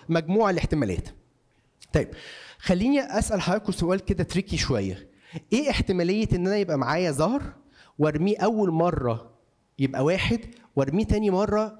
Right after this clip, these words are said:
يبقى برضه واحد؟ حد يعرف؟ كم؟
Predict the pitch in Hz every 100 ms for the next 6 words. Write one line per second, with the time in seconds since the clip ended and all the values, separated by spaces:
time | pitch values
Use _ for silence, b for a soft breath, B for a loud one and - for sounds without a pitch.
0 | - 147 147 175 190 143 117 104 - -
1 | - _ _ _ _ _ _ _ _ _
2 | _ _ - 143 135 143 240 - - -
3 | _ _ _ _ _ _ _ _ _ _
4 | _ _ _ _ _ _ _ _ _ _
5 | _ _ _ _ _ _ 170 202